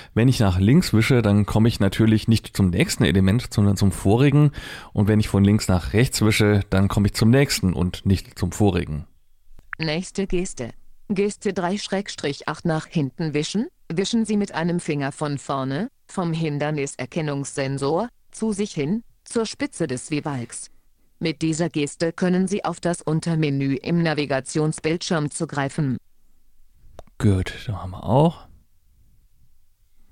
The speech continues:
Speaker 1: Mhm.
Speaker 2: Sehr schön. Können Sie das
Speaker 1: Ja,
Speaker 2: noch einmal
Speaker 1: ich wiederhole.
Speaker 2: machen?
Speaker 1: Es wird besser, wenn ich übe, ich weiß.
Speaker 2: Ein letztes Mal. Nächste
Speaker 1: Jawohl,
Speaker 2: Geste.
Speaker 1: gut.
Speaker 2: Taste.
Speaker 1: Hab ich jetzt immer wieder gemacht. Nächste Geste.
Speaker 2: Nächste Geste.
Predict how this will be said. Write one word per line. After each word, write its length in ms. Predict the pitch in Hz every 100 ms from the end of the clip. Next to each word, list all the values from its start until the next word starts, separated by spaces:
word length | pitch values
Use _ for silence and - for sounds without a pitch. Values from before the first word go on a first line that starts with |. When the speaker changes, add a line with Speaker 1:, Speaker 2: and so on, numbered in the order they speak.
| - - - - - - -
Speaker 1:
Mhm. 380 | 95 85 87 170 - -
Speaker 2:
Sehr 300 | 151 160 233
schön. 400 | - 160 170 285 - - _
Können 360 | - 220 226 220
Sie 120 | 202
das 220 | 98 87
Speaker 1:
Ja, 120 | 90
Speaker 2:
noch 60 | 98 113
einmal 340 | 117 87 95 92
Speaker 1:
ich 60 |
wiederhole. 520 | 95 104 117 120 123 127
Speaker 2:
machen? 60 | - - - _ _ -
Speaker 1:
Es 160 | - 95
wird 120 | 95
besser, 240 | 101 92 95
wenn 120 | 92
ich 100 | -
übe, 320 | 117 160 151
ich 120 | 92 87
weiß. 480 | 98 131 147 - - - - _ _ _ -
Speaker 2:
Ein 220 | 220 220
letztes 520 | 202 214 - 226 214
Mal. 220 | 165 143 147 -
Nächste 440 | 160 156 107 92
Speaker 1:
Jawohl, 320 | 87 87 87
Speaker 2:
Geste. 180 | 82 113 -
Speaker 1:
gut. 220 | 98 87
Speaker 2:
Taste. 360 | - 180 170 -
Speaker 1:
Hab 80 | 104
ich 60 |
jetzt 140 | 104 -
immer 100 | 101
wieder 140 | 98
gemacht. 440 | 92 107 123 - -
Nächste 340 | 95 - -
Geste. 280 | 92 113 139
Speaker 2:
Nächste 400 | 131 180 - 196
Geste. 440 | 185 180 - 120